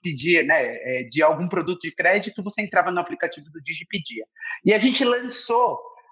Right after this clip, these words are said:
a, o maior lançamento, a maior gama de e-commerces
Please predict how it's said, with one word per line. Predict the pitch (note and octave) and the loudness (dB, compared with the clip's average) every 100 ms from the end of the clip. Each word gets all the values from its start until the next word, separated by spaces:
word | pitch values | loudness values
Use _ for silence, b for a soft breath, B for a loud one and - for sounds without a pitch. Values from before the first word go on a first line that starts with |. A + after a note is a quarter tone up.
| - | 4
a, | C3 C#3 | 4 6
o | D3 | 2
maior | D#3+ D#3 F3+ G#3+ | 4 4 4 4
lançamento, | G3 F#3+ - E3 F3+ | 0 -2 -2 -2 -4
a | |
maior | F3 E3 G3+ D3+ | 0 2 2 -2
gama | D#3+ F#3 G3+ E3 C3 - - | -2 0 2 2 0 -2 -12
de | C3 D#3 D#3+ D3+ E3 | -14 -12 -10 -12 -14
e-commerces | - D#3+ D#3+ C#3+ B2+ - B2 A2+ | 2 4 4 2 -2 -2 -4 -4